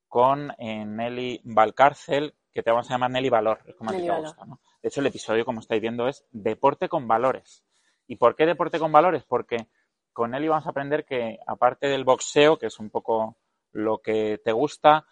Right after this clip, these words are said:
Speaker 1: a lo que te dedicas, te sigues dedicando profesionalmente,
Speaker 2: Sí.
Speaker 1: ¿no? Sí, que ahora nos contarás. Pues aquí tiene montado un gimnasio que es mucho más que, que deporte, como vais a ver. Gimnasio que quería montar desde pequeñita, he leído por
Speaker 2: Desde
Speaker 1: ahí.
Speaker 2: pequeña. Era mi, mi sueño.
Speaker 1: Qué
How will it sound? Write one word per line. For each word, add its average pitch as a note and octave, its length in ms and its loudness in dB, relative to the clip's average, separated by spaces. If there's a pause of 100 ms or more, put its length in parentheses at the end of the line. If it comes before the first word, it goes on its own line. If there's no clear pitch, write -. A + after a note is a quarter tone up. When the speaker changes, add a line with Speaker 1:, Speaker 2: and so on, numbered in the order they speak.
(120)
Speaker 1:
a A#2 100 8
lo A#2 140 6
que A2+ 360 2
te B2+ 80 6
dedicas, D3 420 2
te A2+ 100 0
sigues A#2+ 220 -2
dedicando A2+ 320 0
profesionalmente, B2 880 -6 (140)
Speaker 2:
Sí. G#3 200 -6
Speaker 1:
¿no? E3+ 340 -2
Sí, - 180 -12
que D3 60 -2
ahora A#2 100 -2
nos A2+ 140 -10
contarás. B2+ 480 0 (420)
Pues A2 320 -2
aquí A2 180 -6
tiene B2+ 160 -10
montado A#2+ 300 -6
un - 40 -20
gimnasio A#2 560 -12 (380)
que G2+ 280 -12
es A2+ 140 -8
mucho A2+ 340 -8
más G#2+ 160 -4
que, G#2 300 -10
que - 100 -10
deporte, G#2+ 400 -8
como G#2 160 -12
vais - 220 -12
a G2+ 40 -4
ver. F#2+ 120 -10 (300)
Gimnasio A#2 360 -6
que C3+ 100 -4
quería A#2 180 0
montar C3+ 280 -6
desde C3+ 160 -4
pequeñita, A#2 440 -8
he - 20 -4
leído A2+ 180 -6
por A2+ 140 -2
Speaker 2:
Desde D#3 140 0
Speaker 1:
ahí. - 40 -8
Speaker 2:
pequeña. E3 360 -10 (580)
Era G#3 160 -2
mi, G#3+ 260 2
mi F#3 140 -6
sueño. A3 380 -4
Speaker 1:
Qué - 120 -20